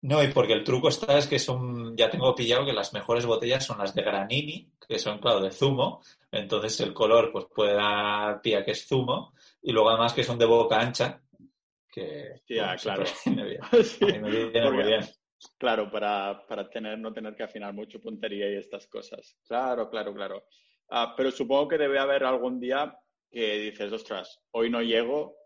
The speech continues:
Speaker 2: o puedes pensar, "Ostras, ojalá ahora tuviera un baño", ¿no? O realmente no te has encontrado en ninguna situación, ya sea por ducha,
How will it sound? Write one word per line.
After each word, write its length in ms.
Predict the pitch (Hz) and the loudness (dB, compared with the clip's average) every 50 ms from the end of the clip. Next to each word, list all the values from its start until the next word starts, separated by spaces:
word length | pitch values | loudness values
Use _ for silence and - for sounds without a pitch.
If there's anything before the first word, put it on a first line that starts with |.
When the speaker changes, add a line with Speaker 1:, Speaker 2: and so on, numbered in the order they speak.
| _ _ _ _ _ _ _ - - | _ _ _ _ _ _ _ -8 -4
Speaker 2:
o 920 | 110 104 104 101 98 98 95 95 98 92 92 90 90 90 92 92 - _ - | -2 0 0 2 0 0 0 0 -2 -2 -2 -2 -4 -4 -8 -10 -12 _ -6
puedes 200 | 110 104 101 98 | -4 -4 -4 -4
pensar, 360 | - 107 104 101 - 98 101 | -6 -12 -12 -8 -6 -4 -4
"Ostras, 280 | 113 113 - 120 107 101 | -4 -4 -4 -6 -8 -6
ojalá 340 | 104 98 - 110 110 113 120 | -8 -8 -6 -2 0 2 2
ahora 240 | 127 131 127 135 131 | 4 4 2 2 0
tuviera 300 | 131 135 127 117 117 110 | 0 0 -2 0 0 0
un 160 | 110 110 110 | 0 0 0
baño", 320 | 104 107 101 101 98 90 87 | 0 0 0 -2 -4 -8 -10
¿no? 180 | 95 113 143 - | -8 -8 -8 -4
O 100 | - 120 | -4 -2
realmente 680 | 113 117 123 135 135 139 135 131 - 135 127 - - _ _ _ _ _ _ _ _ _ - | 0 0 0 0 0 0 -2 -2 -2 -4 -6 -6 -8 _ _ _ _ _ _ _ _ _ -16
no 340 | - 135 131 123 117 120 113 | -12 -8 -4 -4 -4 -4 -4
te 60 | 120 113 | -6 -8
has 120 | 107 - | -8 -8
encontrado 380 | 117 110 107 110 107 101 101 101 | -8 -6 -6 -6 -4 -4 -6 -6
en 60 | 101 | -6
ninguna 300 | 98 98 98 95 92 90 | -8 -8 -10 -10 -10 -10
situación, 760 | - - 107 - 95 87 - - 101 98 92 92 92 92 90 _ _ _ _ _ | -10 -12 -10 -8 -10 -10 -10 -8 -8 -8 -8 -8 -12 -16 -18 _ _ _ _ _
ya 140 | - 113 101 | -6 -6 -6
sea 240 | - - 120 107 104 | -4 -4 -4 -4 -4
por 240 | - 107 104 98 95 | -2 -2 -2 -2 -2
ducha, 720 | 110 131 139 135 135 - - - 131 127 127 127 123 123 | -2 -2 -2 -2 -4 -8 -4 0 2 4 4 4 4 2